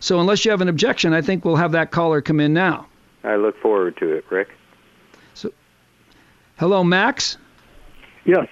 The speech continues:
Speaker 3: I'm on.
Speaker 1: Hi, Max. You're with Rick Brutico and Jim Tecca. And I hear you have a question for either me or Mister Tecca or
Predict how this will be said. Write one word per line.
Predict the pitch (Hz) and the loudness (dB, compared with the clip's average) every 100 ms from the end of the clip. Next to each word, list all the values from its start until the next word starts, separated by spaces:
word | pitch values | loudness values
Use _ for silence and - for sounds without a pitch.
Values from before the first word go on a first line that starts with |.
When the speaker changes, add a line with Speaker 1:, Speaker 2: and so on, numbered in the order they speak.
| - - _ - | -14 -20 _ -8
Speaker 3:
I'm | 151 | -4
on. | 143 117 - _ _ _ - - - - _ - | -4 -6 -14 _ _ _ -20 -20 -20 -20 _ -4
Speaker 1:
Hi, | 208 208 | 0 2
Max. | 170 175 190 - - | 2 2 -2 -6 -2
You're | 170 185 | 2 4
with | 180 170 | 2 2
Rick | 180 202 175 | 0 0 2
Brutico | 202 196 196 190 196 | 2 2 0 0 0
and | 165 160 | 0 0
Jim | 143 202 190 | 2 0 0
Tecca. | 202 - 151 - - - - - | -2 -2 -4 -6 -12 -20 -16 -4
And | 147 151 160 - - | 0 2 0 -2 -2
I | 151 | 0
hear | 185 | 2
you | 185 170 | 2 2
have | 170 170 | 2 2
a | 160 156 156 156 | 2 2 0 -2
question | - 214 - 160 147 | 0 0 0 0 0
for | 156 151 151 156 | 0 2 0 0
either | 156 151 | 0 2
me | 151 190 214 | 2 2 2
or | 156 160 156 156 139 - - 165 | 0 2 2 0 -2 -10 -10 -6
Mister | 151 170 | -2 -2
Tecca | 185 185 214 208 | 0 0 0 0
or | 170 170 175 170 | 0 0 0 -2